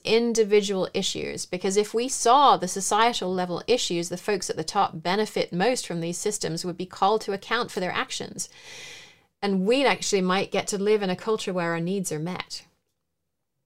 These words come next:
I totally get that as a podcast host, I have to produce content listeners want to hear. So once again, my autistic self tends to get a bit stuck.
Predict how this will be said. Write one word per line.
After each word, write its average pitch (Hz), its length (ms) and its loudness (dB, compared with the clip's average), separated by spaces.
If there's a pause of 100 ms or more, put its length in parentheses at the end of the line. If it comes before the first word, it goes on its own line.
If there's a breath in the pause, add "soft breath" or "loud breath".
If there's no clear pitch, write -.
(160)
I 180 80 -4
totally 240 380 4
get 160 260 4
that 175 80 2
as 175 120 -2
a 165 60 0
podcast 190 520 -2
host, 165 360 -4
I 196 140 4
have 214 140 2
to 185 100 0
produce 170 320 -2
content 160 440 -4
listeners 165 440 -4
want 160 220 -6
to - 80 -12
hear. - 340 -8
So - 180 -2
once 220 240 2
again, 208 380 4
my 185 140 0
autistic 190 440 -2
self 190 320 -2
tends 226 340 -2
to 202 80 -8
get 190 160 -4
a 175 40 -6
bit 175 140 -6
stuck. - 380 -8